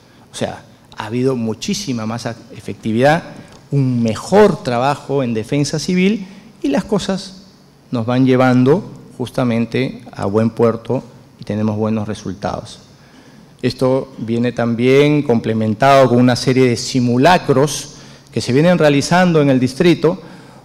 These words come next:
porque no nos olvidemos que estamos nosotros en una zona sísmica, entonces tenemos que estar continuamente capacitando,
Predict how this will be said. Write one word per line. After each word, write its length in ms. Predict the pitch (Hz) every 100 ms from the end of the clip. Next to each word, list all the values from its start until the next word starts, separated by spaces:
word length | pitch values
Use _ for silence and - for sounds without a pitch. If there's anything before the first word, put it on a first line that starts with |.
| _ -
porque 720 | 170 160 165 160 156 156 -
no 1200 | 143 147 156 180 180 175 170 151 139 120 110 107 - -
nos 300 | 123 123 127
olvidemos 460 | 120 143 185 185
que 80 | -
estamos 360 | - 139 151 139
nosotros 460 | 113 143 143 131
en 80 | 120
una 300 | 123 127 127
zona 280 | - 131 127
sísmica, 680 | - 247 143 123 107 107 101
entonces 340 | 104 131 135
tenemos 340 | 131 143 151
que 120 | 143 123
estar 480 | 123 147 156 151
continuamente 920 | - 127 123 165 160 156 170 160 160 151
capacitando, 1120 | 127 123 - 127 156 160 156 156 156 160